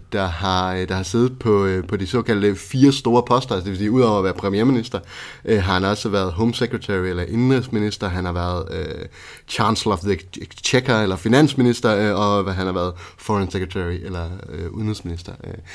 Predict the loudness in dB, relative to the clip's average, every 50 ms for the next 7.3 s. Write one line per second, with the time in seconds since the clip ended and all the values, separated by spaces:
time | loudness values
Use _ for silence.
0 | -18 -16 -8 -2 2 4 6 6 6 8 8 8 8 8 8 6 8 10 10 10
1 | 10 8 8 6 6 6 4 2 0 -2 -6 -6 -4 -2 -2 0 0 0 -2 -2
2 | -4 -4 -4 -4 0 0 2 2 2 2 0 0 -2 -4 -4 -8 -16 -20 _ _
3 | -4 0 0 0 0 0 0 2 4 4 4 4 2 0 0 -2 -4 -2 0 4
4 | 6 6 8 6 6 4 2 2 2 2 2 2 2 2 2 0 0 -2 -4 -4
5 | -4 -4 -4 -4 -4 -4 -6 -8 -10 -12 -16 -20 _ -20 -18 -16 -14 -12 -10 -10
6 | -8 -8 -8 -6 -4 -4 -4 -4 -4 -4 -2 -2 -2 -2 -2 -2 -2 0 2 4
7 | 4 4 2 0 0 -2